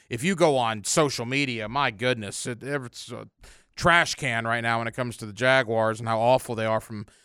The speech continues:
the people that are on there as call themselves Jaguar fans. They turned the ball over four times.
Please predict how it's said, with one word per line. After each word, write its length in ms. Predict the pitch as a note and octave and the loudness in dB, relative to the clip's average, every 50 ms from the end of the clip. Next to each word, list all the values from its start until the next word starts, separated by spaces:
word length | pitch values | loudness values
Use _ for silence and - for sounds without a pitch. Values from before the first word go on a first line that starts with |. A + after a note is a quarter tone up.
| _ _ _ _ | _ _ _ _
the 100 | - B2 | -6 -4
people 320 | - - C#3+ C3+ A#2 C3 B2 | -2 0 0 0 2 2 2
that 140 | A#2 A2+ | 2 2
are 80 | A2+ A#2 | 2 2
on 160 | A#2+ A#2+ A#2+ | 2 2 2
there 220 | A#2+ A#2 A2+ A2+ A2 | 2 2 2 2 2
as 180 | G#2+ G2+ A2 G#2 A2 | 0 -2 -6 -12 -6
call 220 | - C#3 C3+ B2 A#2 | 0 2 4 4 2
themselves 380 | A2+ G#2+ - - A2 G#2+ G#2 | 0 -4 -4 -6 -6 -4 -2
Jaguar 400 | A2 A#2+ C3 C#3 A#2+ B2 A#2 G#2+ | 2 2 4 4 4 2 0 0
fans. 420 | - B2 A#2 A#2 A2+ A2 A2 - - _ _ _ _ _ _ _ _ _ _ _ _ _ _ | -2 -4 -4 -4 -6 -6 -8 -12 -16 _ _ _ _ _ _ _ _ _ _ _ _ _ _
They 140 | - F3 F3+ | 2 4 4
turned 240 | F3 A3+ A#3+ A#3+ A#3 | 6 4 4 2 4
the 40 | G#3 | 4
ball 200 | G#3 G3+ G3 F#3+ | 6 6 6 6
over 160 | F3 D#3+ D3 | 6 4 2
four 260 | - - F3 G3 G#3 | 0 0 0 2 2
times. 600 | - F3 C3 A2+ A2 A#2 B2+ - - - - - | 2 2 0 0 -2 -4 -6 -8 -10 -10 -12 -14